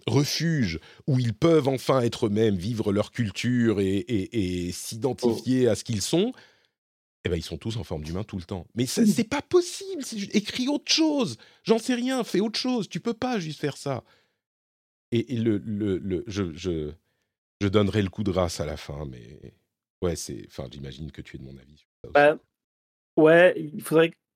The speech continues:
Speaker 2: si, si on veut finir de, <laughs> si on veut finir de, de, de dire ce qu'on a à dire sur les Skrulls, je pense qu'il faut évoquer rapidement déjà la, du coup, la, la, la femme de, de Fury,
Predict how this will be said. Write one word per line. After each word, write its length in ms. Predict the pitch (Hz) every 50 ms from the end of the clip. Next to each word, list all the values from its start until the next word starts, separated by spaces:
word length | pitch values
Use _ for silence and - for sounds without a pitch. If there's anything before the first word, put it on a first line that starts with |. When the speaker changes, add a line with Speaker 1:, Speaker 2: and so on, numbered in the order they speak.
| _
Speaker 2:
si, 200 | - - - 220
si 220 | 170 165 - - 170
on 80 | 151
veut 240 | 139 143 147 147 143
finir 380 | 135 - - - 165 160 151 147
de, 340 | 143 139 135 135 131 135 131 - -
<laughs> 120 | _ -
si 120 | - -
on 40 | 160
veut 240 | 160 - 156 156 135
finir 400 | - - - 170 160 165 160 151 131
de, 280 | 123 123 120 120 120
de, 220 | 120 120 120 127 123 123 - - _ -
de 140 | - 131 127
dire 200 | 131 131 156 151
ce 60 | -
qu'on 100 | - 135
a 60 | 131
à 40 | 131
dire 140 | 131 151 147
sur 140 | - - 131
les 80 | 123
Skrulls, 260 | 127 - - 170 170 170
je 640 | - - - - - - - - - - _ _ -
pense 180 | 156 147 139 -
qu'il 100 | 156 135
faut 160 | - - 147
évoquer 540 | 143 139 131 135 135 135 - - 143 147 139
rapidement 540 | 127 135 135 135 - 139 139 135 139 139 139
déjà 320 | 135 131 123 135 135 135
la, 460 | 127 117 104 104 104 104 101 104 104
du 120 | 104 104 -
coup, 200 | - _ - 131
la, 280 | 117 107 101 107 107
la, 460 | 107 113 117 117 107 - - 101 110 -
la 340 | - - - - - 131
femme 300 | 131 - 143 131 131 131
de, 500 | 123 120 117 113 113 113 113 113 110 110 110
de 80 | 117 117
Fury, 360 | - - 123 110 123 165